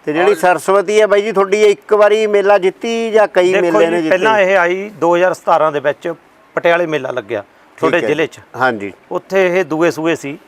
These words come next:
Speaker 1: ਜੀ।
Speaker 3: ਇਹਨੇ ਬਿਊਟੀ 'ਚ ਕਰਿਆ ਚੌਥਾ ਨੰਬਰ।
Speaker 1: ਠੀਕ ਹੈ ਜੀ।
Speaker 3: ਦੁੱਧ ਇਹਨੇ ਕੱਢਿਆ ਵੀਹ ਕਿਲੋ ਦੇ ਕਰੀਬ।
Speaker 1: ਜੀ।
Speaker 3: ਉਸ ਤੋਂ ਬਾਅਦ ਇਹ ਪੀ ਡੀ ਐਫ ਦੇ ਦੋ ਹਜ਼ਾਰ ਅਠਾਰਾਂ 'ਚ ਆਈ।
Speaker 1: ਠੀਕ ਹੈ ਜੀ।
Speaker 3: ਉੱਥੇ ਇਹਨੇ ਦੁੱਧ ਕੱਢਿਆ ਪੱਚੀ ਕਿਲੋ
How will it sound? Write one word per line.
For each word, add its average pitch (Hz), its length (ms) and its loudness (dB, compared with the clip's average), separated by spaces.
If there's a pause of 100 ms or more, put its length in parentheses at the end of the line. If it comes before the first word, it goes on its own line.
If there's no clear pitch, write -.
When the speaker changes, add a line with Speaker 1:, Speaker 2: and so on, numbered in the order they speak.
(200)
Speaker 1:
ਜੀ। 117 220 -2
Speaker 3:
ਇਹਨੇ 185 420 -4
ਬਿਊਟੀ 175 420 -6
'ਚ 196 80 -10
ਕਰਿਆ 170 500 0 (100)
ਚੌਥਾ 135 300 -2
ਨੰਬਰ। 147 320 -6 (180)
Speaker 1:
ਠੀਕ 120 200 -6
ਹੈ 110 100 -4
ਜੀ। 95 120 -12
Speaker 3:
ਦੁੱਧ 156 340 -2 (220)
ਇਹਨੇ 185 140 -2
ਕੱਢਿਆ 170 260 0
ਵੀਹ 156 220 -6
ਕਿਲੋ 156 220 -4
ਦੇ 147 100 -4
ਕਰੀਬ। 117 280 -10 (220)
Speaker 1:
ਜੀ। 113 260 -6 (540)
Speaker 3:
ਉਸ 180 160 0
ਤੋਂ 233 160 0
ਬਾਅਦ 202 240 2
ਇਹ 190 320 2
ਪੀ 190 220 -2
ਡੀ 180 140 -2
ਐਫ 185 140 -2
ਦੇ 185 180 2
ਦੋ 165 160 0
ਹਜ਼ਾਰ 170 160 0
ਅਠਾਰਾਂ 143 460 -4
'ਚ 135 100 -6
ਆਈ। 143 180 0 (360)
Speaker 1:
ਠੀਕ 131 200 -6
ਹੈ 107 100 -4
ਜੀ। 92 120 -10
Speaker 3:
ਉੱਥੇ 190 340 -2
ਇਹਨੇ 190 180 0
ਦੁੱਧ 170 220 0
ਕੱਢਿਆ 185 280 0
ਪੱਚੀ 180 360 -4
ਕਿਲੋ 165 460 0